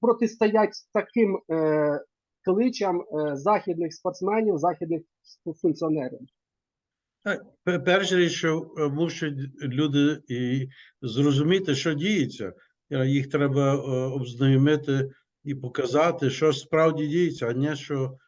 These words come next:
Speaker 2: то, що, то, що Росія, you know, говорить і там дур-, дурниці, you know, і, і різні брехні говорять. Кажуть, що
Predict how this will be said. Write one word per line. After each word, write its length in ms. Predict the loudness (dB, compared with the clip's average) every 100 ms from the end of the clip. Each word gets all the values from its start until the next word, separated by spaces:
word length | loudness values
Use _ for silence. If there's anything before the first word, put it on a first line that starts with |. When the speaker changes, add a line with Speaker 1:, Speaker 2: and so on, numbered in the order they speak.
| _ _
Speaker 2:
то, 160 | -4 -2
що, 320 | 0 0 0
то, 200 | -4 -10
що 520 | -8 -4 -2 -2 -4 -4
Росія, 760 | -2 -2 0 2 4 2 0 -6 -10
you 120 | -6
know, 280 | -4 -4 -8 -12 _ _ _ -8
говорить 640 | 0 2 2 0 -2 -6
і 20 |
там 280 | -6 -6 -6
дур-, 220 | -6 -8
дурниці, 880 | -2 0 2 0 -2 -6 -8 -8 -12 -8
you 120 | -6
know, 220 | -6 -8 -14 _ _ -14
і, 60 | -12
і 440 | -12 -12 -8 -4
різні 440 | -2 -2 -2 -6
брехні 480 | -4 -2 -2 0 0
говорять. 800 | 0 -2 -6 -4 -2 -4 -6 -12 _ _ _ _ -6
Кажуть, 340 | -2 -2 -2
що 480 | -4 2 2 2 -2